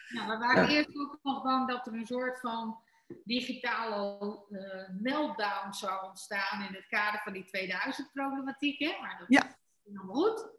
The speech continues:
Speaker 2: Ja, precies. En, en je ziet dat eigenlijk sinds die tijd de digitale toepassingen allemaal komen in een soort stroomversnelling.
Speaker 1: Ja.
Speaker 2: En wat dat betekent is eigenlijk, en, en dat zie je, dat zie je in, in, op heel veel vlakken gebeuren,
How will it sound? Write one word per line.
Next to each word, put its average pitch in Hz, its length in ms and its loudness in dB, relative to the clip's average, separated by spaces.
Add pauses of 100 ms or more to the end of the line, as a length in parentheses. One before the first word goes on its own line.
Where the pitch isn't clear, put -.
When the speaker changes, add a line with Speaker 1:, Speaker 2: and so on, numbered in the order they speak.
(260)
Speaker 2:
Ja, - 300 10
precies. - 580 12
En, 233 280 12
en 240 220 12
je 226 80 12
ziet 320 240 12
dat 240 140 12
eigenlijk 254 360 12
sinds 277 280 12
die - 140 2
tijd 254 400 12
de 190 100 4
digitale 208 560 10
toepassingen 214 760 8 (340)
allemaal 208 520 12
komen 262 260 12
in 240 80 12
een 208 80 12
soort 208 200 10
stroomversnelling. 165 840 10 (280)
Speaker 1:
Ja. 226 160 -2 (520)
Speaker 2:
En 208 160 12
wat 269 160 12
dat 240 200 12
betekent 233 800 12
is 202 240 10
eigenlijk, 226 420 10
en, 214 100 8
en 196 200 12
dat 233 180 10
zie 262 320 12
je, 208 160 12
dat 214 160 6
zie 247 260 12
je - 140 12
in, 185 220 6
in, 185 240 4
op - 160 4
heel 202 260 12
veel 202 240 12
vlakken 254 320 8
gebeuren, 233 580 12